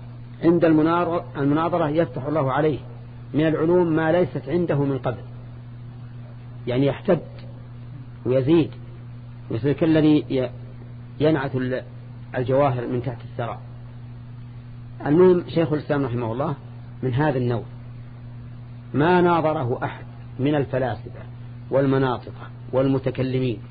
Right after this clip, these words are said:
والمحدثين والفقهاء إلا وينقطع أمام شيخ الإسلام ابن تيمية،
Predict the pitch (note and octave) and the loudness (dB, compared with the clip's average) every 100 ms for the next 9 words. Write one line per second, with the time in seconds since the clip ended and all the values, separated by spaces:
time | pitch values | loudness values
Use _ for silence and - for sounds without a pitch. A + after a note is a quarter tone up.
0 | - - - B2+ C#3+ C#3 D3 C3 C#3 C3 | -16 -14 -2 2 4 2 -2 -4 -4 -2
1 | A#2+ - - B2 C#3+ B2+ D#3+ - D#3 F3 | -4 -8 -8 0 0 2 0 2 2 0
2 | - - - - - - - - - D3 | -4 -14 -14 -14 -14 -14 -14 -14 -2 0
3 | C#3+ C3+ B2+ B2 A#2 D3+ D#3+ E3+ - - | 2 2 2 0 -2 -2 0 2 0 -4
4 | - B2 C3 D#3+ - C#3+ A#2+ A2+ D#3 B2+ | -8 -2 0 0 -2 -4 -6 -4 -4 -4
5 | G#2+ G2+ F#2 D#2+ | -6 -8 -8 -12